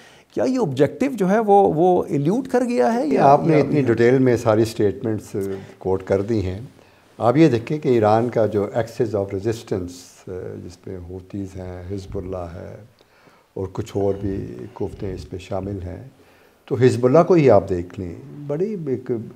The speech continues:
Speaker 2: इंडिपेंडेंट आर्म्स ऑर्गेनाइजेशन है, operating from the soil of Lebanon, having no control of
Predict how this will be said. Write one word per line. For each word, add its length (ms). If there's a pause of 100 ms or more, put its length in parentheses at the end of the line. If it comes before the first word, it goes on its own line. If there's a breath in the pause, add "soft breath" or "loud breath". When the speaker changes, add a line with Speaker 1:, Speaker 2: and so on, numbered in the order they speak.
Speaker 2:
इंडिपेंडेंट 800 (120)
आर्म्स 340 (220)
ऑर्गेनाइजेशन 720
है, 140
operating 500
from 180
the 120
soil 280
of 140
Lebanon, 480 (520 soft breath)
having 300
no 160 (120)
control 400 (360)
of 40